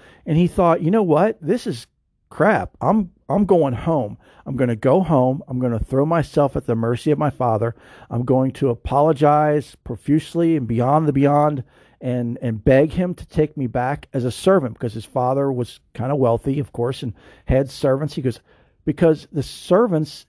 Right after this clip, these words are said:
his father had were eating better than he would have ever eaten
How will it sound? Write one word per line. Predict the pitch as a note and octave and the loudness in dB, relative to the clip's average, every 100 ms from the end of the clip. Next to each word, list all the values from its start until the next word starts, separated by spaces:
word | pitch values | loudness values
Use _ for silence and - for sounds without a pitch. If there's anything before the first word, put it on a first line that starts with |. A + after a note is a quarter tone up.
| _ | _
his | - C#3+ | -8 -8
father | - D3 C#3+ C#3 | -4 -2 0 0
had | B2 F3+ A3 D#3 C#3 | 0 2 2 -2 -4
were | C3+ F3+ | -4 -4
eating | D#3+ F#3 F3 | -4 -2 -2
better | G2+ - E3 G3 | -2 2 2 2
than | E3+ E3 | 0 -2
he | C3 - C4+ | -2 -2 0
would | A3 F#3 | 2 2
have | G3+ | 2
ever | B3+ G#3 F3 | 0 0 -4
eaten | C#3+ F3+ F#3+ | -4 -4 -8